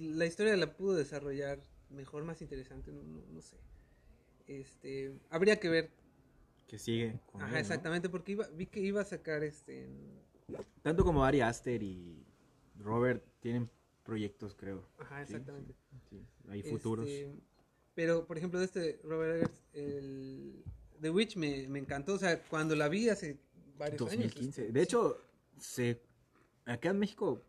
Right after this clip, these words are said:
Speaker 2: casi no se estrena, porque creo que cuando se estrenó en un festival, creo que en el de Sitges o algo, creo que alguien, digo, la película tampoco es como que muy, muy, muy grotesca ni nada, pero alguien se desmayó en esas proyecciones, en festivales,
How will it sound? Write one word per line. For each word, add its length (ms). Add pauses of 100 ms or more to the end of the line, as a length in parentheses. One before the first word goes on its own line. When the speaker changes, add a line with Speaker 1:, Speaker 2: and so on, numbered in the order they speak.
Speaker 2:
casi 240
no 100
se 80
estrena, 400
porque 340
creo 200
que 220
cuando 200
se 80
estrenó 420
en 100
un 80
festival, 400
creo 140
que 80
en 60
el 100
de 140
Sitges 600
o 140
algo, 380 (840)
creo 160
que 80
alguien, 520 (380)
digo, 200
la 100
película 280
tampoco 240
es 60
como 160
que 140
muy, 300 (100)
muy, 360 (600)
muy 160
grotesca 500
ni 120
nada, 200
pero 220
alguien 420
se 140
desmayó 640 (280)
en 160
esas 240
proyecciones, 760 (100)
en 100
festivales, 560